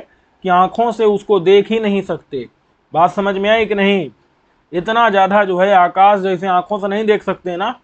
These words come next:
क्यों? क्योंकि आसमान अत्यंत क्या रहता है? पारदर्शी। वैसे ही ये जल भी इतना पारदर्शी है कि उसको आँखों से नहीं देख सकते हैं, सिर्फ छू करके उसका अनुमान किया जा सकता है। स्पर्श छू करके अनुमेय मतलब अनुमान उसका किया जाने योग्य है।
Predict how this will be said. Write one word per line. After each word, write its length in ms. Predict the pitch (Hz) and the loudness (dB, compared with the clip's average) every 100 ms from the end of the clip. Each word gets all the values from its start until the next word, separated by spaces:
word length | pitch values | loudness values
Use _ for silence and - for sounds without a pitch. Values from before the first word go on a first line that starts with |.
| _ _ _ | _ _ _
क्यों? 260 | 214 240 269 262 _ _ - | -2 0 -2 -8 _ _ -4
क्योंकि 200 | 208 208 | -2 2
आसमान 460 | 190 190 202 220 220 | 2 2 0 -2 -2
अत्यंत 400 | 202 226 233 208 | -4 -6 -8 -4
क्या 140 | 247 | 0
रहता 260 | 254 226 214 | 2 2 2
है? 60 | |
पारदर्शी। 680 | 196 190 190 190 185 208 143 - _ _ - | 2 2 2 -4 -4 -4 -4 -10 _ _ -4
वैसे 300 | 170 170 208 | -2 0 0
ही 100 | 220 | 0
ये 200 | 226 214 | 2 2
जल 260 | 190 208 | 2 0
भी 160 | 208 233 | 0 0
इतना 280 | 208 220 240 | 0 2 2
पारदर्शी 680 | 220 208 196 190 185 196 | 4 4 2 -2 -4 -4
है 220 | 170 185 233 - _ _ _ | 0 0 -2 -8 _ _ _
कि 40 | 170 | -6
उसको 240 | 156 180 | -4 -2
आँखों 380 | 165 160 196 196 | 0 0 -2 -6
से 120 | 180 | -6
नहीं 220 | 170 196 | -4 -2
देख 220 | 196 196 | 0 0
सकते 360 | - 185 - 180 | -2 -6 -6 -8
हैं, 220 | 151 120 _ _ _ | -8 -12 _ _ _
सिर्फ 380 | - 185 156 - | -6 -6 -6 -12
छू 280 | - 226 247 | -8 -6 -2
करके 320 | 247 226 214 | -2 0 2
उसका 320 | 190 - 180 | 0 0 -2
अनुमान 560 | 165 156 151 185 254 269 - _ _ 185 | -2 -2 0 2 0 -4 -14 _ _ 0
किया 220 | 185 180 | 2 4
जा 120 | 160 | 2
सकता 340 | 151 151 - 143 | 0 -4 -6 -4
है। 60 | 139 | -4
स्पर्श 360 | - 196 196 175 - | -2 -2 -2 -6 -8
छू 180 | 175 | -6
करके 320 | 185 226 208 196 | -2 0 0 0
अनुमेय 360 | 175 170 170 | -2 -2 -6
मतलब 280 | 160 156 151 | -8 -8 -8
अनुमान 340 | 147 147 165 | -6 -6 -6
उसका 240 | 165 - 143 | -6 -8 -12
किया 280 | - 151 143 | -8 -4 -2
जाने 280 | 151 156 165 | -2 -2 0
योग्य 300 | 151 135 131 | 0 -2 -10
है। 160 | 123 | -10